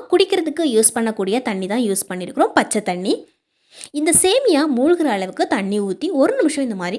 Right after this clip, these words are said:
அப்படியே வச்சாச்சு. சேமியா கொஞ்சம் தண்ணியை உறிஞ்சு எடுத்திருக்கோம். மிச்ச தண்ணி அப்படியே தான் இருக்கும். இந்த தண்ணியில் இருக்கக்கூடிய இந்த சேமியா எல்லாத்தையும் தனியா எடுத்துக்கலாம். ரொம்ப நேரம் ஊற விடவும் கூடாதுங்க. இப்போ இந்த சேமியாவை மட்டும் தனியா வடிகட்டி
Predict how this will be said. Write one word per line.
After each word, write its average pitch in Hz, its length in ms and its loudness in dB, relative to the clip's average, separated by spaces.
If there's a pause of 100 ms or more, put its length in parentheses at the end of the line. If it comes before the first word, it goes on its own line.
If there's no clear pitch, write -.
அப்படியே 208 380 -2
வச்சாச்சு. 180 480 -4 (680)
சேமியா 403 440 4 (160)
கொஞ்சம் 240 260 6
தண்ணியை 269 380 6 (160)
உறிஞ்சு 330 340 8
எடுத்திருக்கோம். 190 520 -2
மிச்ச 285 180 0 (160)
தண்ணி 247 200 2 (140)
அப்படியே 226 420 -2
தான் 233 160 0
இருக்கும். 180 300 -4 (440)
இந்த 262 120 4 (120)
தண்ணியில் 339 300 2
இருக்கக்கூடிய 240 460 2 (160)
இந்த 214 120 0 (100)
சேமியா 277 420 6
எல்லாத்தையும் 208 500 -4
தனியா 202 280 0 (120)
எடுத்துக்கலாம். 180 480 -4 (640)
ரொம்ப 302 240 4 (120)
நேரம் 320 280 6 (120)
ஊற 302 100 12 (100)
விடவும் 220 360 6
கூடாதுங்க. 185 460 0 (480)
இப்போ 349 220 2 (100)
இந்த 247 120 4 (100)
சேமியாவை 302 500 4
மட்டும் 196 260 0 (120)
தனியா 226 280 0 (100)
வடிகட்டி 208 460 -2